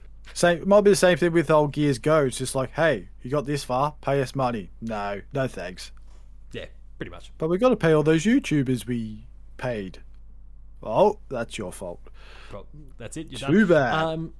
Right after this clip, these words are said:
Speaker 2: we're on, uh, sp-, speaking of financing, we're on Patreon, patreon dot com slash player two A U, kicking a few bucks, lower tiers, early access to episodes, uh, high tiers, monthly episode exclusives, and finally, there's Twitter, Matto.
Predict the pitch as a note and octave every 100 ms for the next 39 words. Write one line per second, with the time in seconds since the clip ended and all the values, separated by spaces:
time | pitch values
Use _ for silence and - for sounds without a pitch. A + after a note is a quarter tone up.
0 | - - - - - - - - - E3+
1 | E3+ F#3+ F3+ - - - - - - A#2
2 | B2 A2+ B2+ C#3 B2+ D3 C3+ C3+ F#3 G3
3 | C3 B2+ D#3 D3 C#3+ C#3 D3+ C3 C#3 -
4 | C#3+ C3 C#3+ C3+ D#3+ - A2 G2+ B2 C#3+
5 | - - B2 A#2+ B2 B2 A#2 D3 D#3 -
6 | D#3 E3+ D3+ - D3+ D3 - - - -
7 | - - - B2 A#2 A2+ D3 D3 C#3+ C3+
8 | C3+ B2+ - - - C#3+ C3 B2+ - A2
9 | G2 D#3+ D#3+ D#3+ C#3+ - - - - -
10 | - C#3 C#3 C3 C3+ C3+ B2 - B2 -
11 | - A#2 C3+